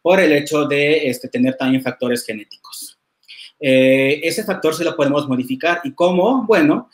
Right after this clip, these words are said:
acudiendo con, eh, la nutrióloga, el nutriólogo, que nos realice un plan de alimentación, eh, enfocado hacia cada uno de nosotros,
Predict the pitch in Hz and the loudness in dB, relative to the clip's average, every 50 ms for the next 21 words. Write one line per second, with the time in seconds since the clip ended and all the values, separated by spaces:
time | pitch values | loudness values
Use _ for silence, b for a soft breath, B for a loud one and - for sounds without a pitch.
0 | B B B B 147 147 - 156 143 147 147 147 147 143 147 - 135 135 139 143 | B B B B -8 -4 -2 -2 0 0 0 0 -2 -4 -2 0 0 0 0 -2
1 | 143 151 147 135 135 131 123 123 123 123 123 123 123 123 117 120 147 156 175 185 | -2 -4 -6 -6 -4 -4 -2 -2 -2 -2 -2 -2 -2 -4 -4 -2 0 2 2 2
2 | 190 185 170 165 165 180 175 151 131 123 - - 156 160 170 175 170 170 185 233 | 2 0 0 0 0 0 0 0 -2 -4 0 2 2 4 4 4 2 2 2 0
3 | 262 - B B B B _ - 135 127 135 135 131 131 123 127 156 202 - - | 0 -2 B B B B _ -2 0 0 0 0 -2 -4 -4 -4 -4 -4 -4 -4
4 | 190 180 175 - 160 156 156 160 160 165 160 160 160 147 139 135 131 127 127 120 | -4 -6 -4 -4 -2 -2 0 0 0 2 0 0 0 0 0 0 0 0 0 -2
5 | 123 123 120 - 135 135 139 139 143 143 151 147 135 127 123 123 120 120 127 120 | -4 -8 -8 -6 -2 0 0 2 2 0 0 -2 -2 -2 -2 -4 -4 -4 -8 -6
6 | - 131 131 135 139 143 139 131 123 - - 127 - - 135 139 139 143 139 139 | -4 -2 0 2 2 0 0 -2 -4 -8 -10 -12 -10 -8 -6 -4 -2 -2 0 0
7 | 139 147 135 127 113 110 - - - 131 131 131 - 147 208 214 - | 0 0 -2 -4 -6 -8 -12 -4 -2 -2 -2 0 0 -2 -2 -2 -4